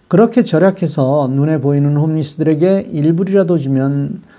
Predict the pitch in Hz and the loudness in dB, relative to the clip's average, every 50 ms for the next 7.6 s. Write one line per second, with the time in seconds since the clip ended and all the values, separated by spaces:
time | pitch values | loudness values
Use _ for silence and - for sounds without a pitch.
0 | _ _ _ - - 143 139 135 147 147 135 135 139 131 - 175 156 139 131 139 | _ _ _ -4 0 2 2 2 2 2 2 0 0 -2 -2 -2 -2 0 0 -2
1 | 127 139 143 113 117 131 156 202 220 - - _ _ _ _ _ _ _ _ _ | 0 0 -2 0 0 0 0 0 -2 -6 -12 _ _ _ _ _ _ _ _ _
2 | _ _ _ _ _ _ _ _ _ _ _ - - 170 165 135 - - 147 143 | _ _ _ _ _ _ _ _ _ _ _ -8 -2 0 0 0 0 0 2 2
3 | 156 156 135 135 135 143 156 165 170 175 170 165 160 156 151 147 170 175 165 135 | 2 2 0 0 0 2 2 2 2 2 2 2 0 0 0 0 0 0 0 0
4 | 139 143 156 170 170 170 185 180 175 175 170 165 170 170 185 165 143 135 139 151 | 0 0 0 0 -2 -2 -4 -4 -2 -2 -2 -4 -4 -4 -4 -2 0 0 0 -2
5 | 156 151 - 202 233 277 302 285 - - 151 147 143 - 165 156 151 - 165 156 | -4 -4 0 2 2 2 0 -4 -8 -10 -8 -8 -6 -4 -4 -4 -4 -4 -6 -4
6 | 147 143 139 127 135 131 131 120 123 - - - 175 185 202 196 165 135 123 123 | -2 -2 -2 -2 -4 -4 -4 -4 -6 -8 -6 -2 0 0 0 0 0 -2 -4 -2
7 | 131 135 139 - - 170 147 139 117 120 107 - | -2 -4 -4 -4 -2 -2 -2 -2 -4 -4 -8 -10